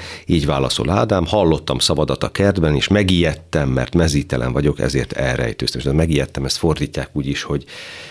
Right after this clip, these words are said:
félek, vagy félni kezdtem. Tulajdonképpen a kezdeti egységnek a megbomlásával jelent meg az ember polarizáltsága, az, hogy kettősségre jutott, kettősségre ébredt, hogy férfi és nő lett,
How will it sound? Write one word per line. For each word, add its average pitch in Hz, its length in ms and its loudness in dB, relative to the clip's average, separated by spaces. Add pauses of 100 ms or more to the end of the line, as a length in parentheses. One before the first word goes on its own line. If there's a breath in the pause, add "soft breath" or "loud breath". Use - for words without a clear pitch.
(140 loud breath)
félek, - 640 -4
vagy - 180 -8
félni 76 460 0
kezdtem. - 600 -2 (420 loud breath)
Tulajdonképpen 107 1400 2 (180)
a 98 140 -2
kezdeti 107 680 2
egységnek 82 840 2
a 76 60 2
megbomlásával 67 1400 0 (440 loud breath)
jelent 69 460 0
meg 69 160 0
az 67 100 -2
ember 64 400 -2
polarizáltsága, 87 1200 0 (540 soft breath)
az, 80 140 0
hogy 80 140 -2
kettősségre 80 880 0
jutott, 80 380 0
kettősségre 78 720 0
ébredt, 78 680 -2
hogy - 120 -8
férfi 76 520 0
és - 140 -2
nő 85 220 4
lett, 95 420 -2